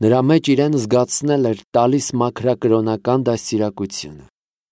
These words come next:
Ամենահամոզված մաքրակրոնները հենց ամենից հաճախ են կապերը խզում կրոնի հետ։ Թող նրանք երևակայեն,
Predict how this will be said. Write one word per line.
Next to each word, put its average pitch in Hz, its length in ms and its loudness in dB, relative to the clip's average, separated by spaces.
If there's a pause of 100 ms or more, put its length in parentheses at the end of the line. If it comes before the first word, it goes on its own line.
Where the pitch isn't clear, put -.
(480)
Ամենահամոզված 160 1000 2
մաքրակրոնները 147 960 2
հենց 143 240 -2
ամենից 143 560 0
հաճախ 123 480 -2
են 92 100 -6
կապերը 95 440 -4
խզում 90 340 -8
կրոնի 85 420 -10
հետ։ 80 220 -18 (760)
Թող 120 160 4
նրանք 131 360 2
երևակայեն, 127 680 2